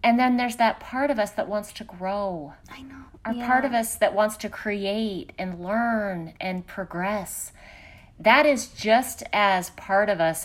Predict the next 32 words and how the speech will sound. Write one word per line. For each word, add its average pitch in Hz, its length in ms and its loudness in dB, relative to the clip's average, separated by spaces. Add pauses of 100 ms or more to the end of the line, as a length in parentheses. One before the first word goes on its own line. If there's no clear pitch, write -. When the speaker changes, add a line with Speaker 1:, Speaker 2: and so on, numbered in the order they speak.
Speaker 1:
as 175 280 0
the 170 120 -6
survival 160 580 2
part 156 280 -2
that - 120 -6
wants 143 200 -6
to - 80 -12
keep - 240 -12
us - 100 -12
safe. 170 400 -4
Speaker 2:
Yeah. 202 320 -8 (540)
Speaker 1:
And 196 200 4
when, 208 380 6
and 202 140 0
we, 196 120 -4
when 190 220 0
we 190 120 -4
l-, 185 500 -6 (160)
when 190 160 0
we 180 100 -2
fight 185 400 2
that, 285 540 -4 (460)
that's - 260 -14
when 247 180 -4
we 226 160 -4
get, 208 400 -2 (320)
like, 190 460 -12 (1000)
un-, 190 180 -10 (380)
uncomfortable 190 760 -4
and - 180 -10 (360)
anxiety. 208 680 0 (400)
Speaker 2:
Yeah. 233 320 -4